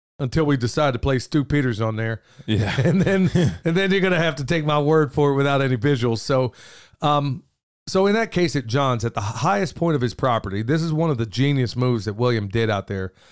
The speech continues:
Speaker 1: And I was so proud of him. In fact, we fought the whole way when I found out wh-, what he did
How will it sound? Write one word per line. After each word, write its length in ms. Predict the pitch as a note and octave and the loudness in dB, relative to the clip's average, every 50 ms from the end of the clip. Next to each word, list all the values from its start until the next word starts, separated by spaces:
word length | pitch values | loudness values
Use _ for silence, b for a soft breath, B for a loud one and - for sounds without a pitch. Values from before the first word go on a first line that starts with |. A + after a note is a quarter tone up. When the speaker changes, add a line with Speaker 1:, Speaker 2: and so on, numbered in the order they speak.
| b b b b b _ C3 | b b b b b _ -2
Speaker 1:
And 120 | C3 C#3 | 0 2
I 40 | D3+ | 2
was 140 | D#3 C3+ - | 0 0 0
so 100 | C#3+ B2 | -2 0
proud 300 | - B2+ B2+ B2 B2 A#2+ | 2 2 2 2 2 0
of 80 | G#2 | 0
him. 140 | A2+ A2+ A2+ | -2 -2 -2
In 80 | A2+ - | -4 -2
fact, 260 | - D3+ D3 C#3 - | -2 -2 -2 0 -2
we 120 | D3+ D#3 | -2 -2
fought 280 | - - D#3 C#3 C3 - | 0 0 -2 -2 -2 -4
the 120 | A2 G#2+ | -4 -2
whole 300 | G#2 A#2 C#3+ D3 C3+ B2 G#2+ | 0 2 4 4 4 2 2
way 280 | G#2 C#3 F3+ A3 A3+ G3+ | 0 0 2 2 2 2
when 160 | E3 D3+ C#3 | 2 0 0
I 40 | C3 | 0
found 280 | - D3+ C#3+ C#3 C3+ | -2 -2 -2 0 0
out 160 | C3 C3 C3 - | 0 -2 -2 -4
wh-, 240 | C3+ - - - - | -8 -8 -8 0 2
what 120 | C#3+ C#3+ | 2 2
he 80 | C3 B2+ | 2 0
did 460 | A#2 G#2+ E3 F#3+ F#3+ E3 C#3+ C3 - | 0 0 0 2 2 2 0 -2 -4